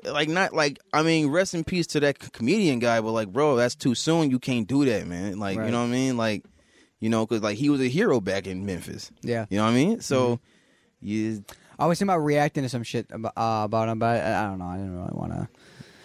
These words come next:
Speaker 2: But now I can do that now. Now that we get that, my, uh,
Speaker 1: Yes.
Speaker 2: my
Speaker 1: Yeah.
Speaker 2: camera.
Speaker 1: Yeah.
Speaker 2: So it took me, like, three days to figure it out. The, when you get the Canon M fifty, uh, that's a camera I just got for, uh, like,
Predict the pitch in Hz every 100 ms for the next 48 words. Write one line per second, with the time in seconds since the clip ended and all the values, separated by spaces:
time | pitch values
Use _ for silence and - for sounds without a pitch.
0 | - - 170 160 165 170 170 156 202 151
1 | 120 113 123 131 131 131 - 123 120 120
2 | 120 117 117 117 113 - 95 120 107 -
3 | - - 143 101 139 156 143 113 - -
4 | 110 123 139 147 185 156 135 - 156 170
5 | 175 175 170 165 175 160 165 139 - -
6 | - - _ - 147 139 139 156 170 -
7 | 175 160 151 143 - 143 - 131 127 -
8 | 120 120 117 - 135 120 117 113 107 113
9 | 113 110 - 113 110 107 107 104